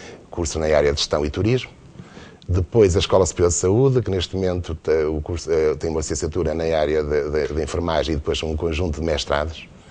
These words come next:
eh, também nesta área. Eh, a Escola Superior Agrária, que tem um papel importante, julgo eu, vai ter cada vez mais um papel importante no desenvolvimento da, da agricultura da nossa região, que tanto necessita de ser desenvolvida,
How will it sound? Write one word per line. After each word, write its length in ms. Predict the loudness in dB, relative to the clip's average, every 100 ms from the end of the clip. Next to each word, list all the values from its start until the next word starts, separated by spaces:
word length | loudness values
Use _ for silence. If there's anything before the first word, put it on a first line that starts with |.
| -20 -20 -18 -18 -20 -12 -2
eh, 180 | 0 2
também 240 | 0 2
nesta 240 | 0 2 2
área. 480 | 4 4 4 4 2 -4 0
Eh, 460 | 2 4 4 4 4
a 40 |
Escola 440 | 2 4 6 6 4
Superior 320 | 2 4 6
Agrária, 580 | 6 6 6 6 4 2 -14 -20 -20 -18
que 500 | -4 0 2 2 0
tem 280 | 2 2 2
um 140 | 0 -2
papel 360 | 0 4 4
importante, 580 | 2 0 0 0 0 -2
julgo 320 | 0 2 4
eu, 300 | 4 4 2
vai 140 | 2 0
ter 260 | 2 2
cada 220 | 2 2 2
vez 140 | 2
mais 240 | 2 0 0
um 80 |
papel 200 | 0 0
importante 340 | -2 -4 -2 -2
no 60 |
desenvolvimento 440 | -2 -2 -4 -4 0
da, 200 | 2 0 -6 -4
da 100 | -2
agricultura 460 | -2 -2 0 0
da 100 | 0
nossa 320 | 0 0 0 -2
região, 500 | 0 2 2 2 -2 -14 -20 -20 -20 -6
que 80 | 0
tanto 260 | 0 0
necessita 480 | -2 0 0 0 0
de 80 | -2
ser 160 | 0 0
desenvolvida, 720 | 2 0 2 2 2 2